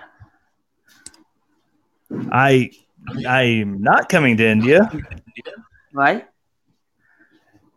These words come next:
Speaker 1: I,
Speaker 2: It's
Speaker 1: I, I,
Speaker 2: wonderful.
Speaker 1: I, can you say again?
Speaker 2: Yes.
Speaker 1: So where at in
Speaker 2: Yeah.
Speaker 1: India are you from?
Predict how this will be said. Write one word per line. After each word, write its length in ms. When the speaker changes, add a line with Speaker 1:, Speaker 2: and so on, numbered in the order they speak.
Speaker 1:
I, 140
Speaker 2:
It's 100
Speaker 1:
I, 200
I, 240
Speaker 2:
wonderful. 520
Speaker 1:
I, 60
can 80
you 60
say 220
again? 420
Speaker 2:
Yes. 680
Speaker 1:
So 200
where 340
at 180
in 60
Speaker 2:
Yeah. 80
Speaker 1:
India 280
are 100
you 160
from? 400